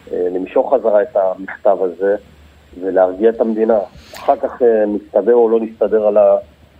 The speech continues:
על החקיקה, זה, זה פחות מעניין. כרגע צריך לעצור הכל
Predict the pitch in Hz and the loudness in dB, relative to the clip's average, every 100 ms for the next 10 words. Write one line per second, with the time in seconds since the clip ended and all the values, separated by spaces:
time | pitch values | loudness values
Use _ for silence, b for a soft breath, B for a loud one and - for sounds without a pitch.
0 | - 92 - - - 127 113 110 110 98 | -6 -4 -4 -8 -4 0 0 0 -2 -4
1 | 98 - - 123 120 110 110 107 95 87 | -6 -4 -2 -4 0 0 2 0 -2 -2
2 | 92 113 135 - 123 113 95 - 131 127 | -4 -2 -4 -6 -2 0 0 0 -2 -2
3 | 107 107 - 117 139 | -8 -8 0 2 2